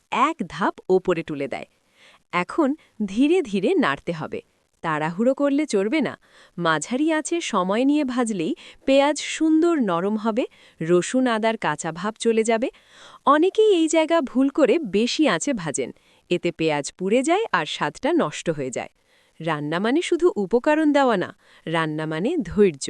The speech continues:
খেয়াল করলে দেখবেন পেঁয়াজের রং আস্তে আস্তে বদলাচ্ছে। এই পরিবর্তনটাই বলে দেয় আপনি ঠিক পথে আছেন। কড়াই থেকে যে ঘ্রাণটা উঠছে সেটাই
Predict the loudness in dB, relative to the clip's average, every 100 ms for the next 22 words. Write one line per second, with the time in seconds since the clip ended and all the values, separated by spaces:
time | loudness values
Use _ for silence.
0 | -10 _ _ _ _ -20 _ -2 4 4
1 | 4 4 4 4 0 0 -2 -4 -16 _
2 | 4 6 6 2 4 2 2 0 -4 -2
3 | -4 -2 -2 0 0 -2 -6 -6 -8 -10
4 | _ _ _ -6 -2 -2 0 0 2 2
5 | 2 0 2 2 2 2 2 0 -2 -6
6 | _ -2 0 -2 -4 -4 0 0 0 -2
7 | -2 -4 -6 -6 -10 -14 _ _ -20 -20
8 | _ 6 6 6 2 2 2 2 2 -2
9 | -2 -2 -2 -2 -4 -4 -4 -2 -4 -6
10 | -4 0 0